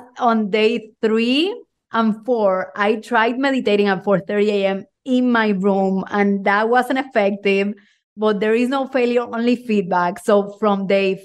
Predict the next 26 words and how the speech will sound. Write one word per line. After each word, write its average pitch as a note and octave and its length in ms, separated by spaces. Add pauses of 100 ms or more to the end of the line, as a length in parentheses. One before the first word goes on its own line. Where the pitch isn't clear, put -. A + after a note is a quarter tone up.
(120)
five A3+ 380 (180)
through A3+ 240
ten, F#3+ 600 (240)
I F#3+ 240
made G#3+ 280
sure G3 300
to G3 120
go F#3 280
to F#3 120
the F3 260
Dhamma F3+ 300
hall F#3 300
and G3 180
meditate F#3 500
there. G3 360
So, G3 300 (260)
but A#3+ 200
overall, A#3 400
I C#4+ 140
didn't E4 280
feel C#4 240
sleepy, G3+ 460
which F3+ 240
was F#3+ 280
really G3+ 280
interesting. F3+ 580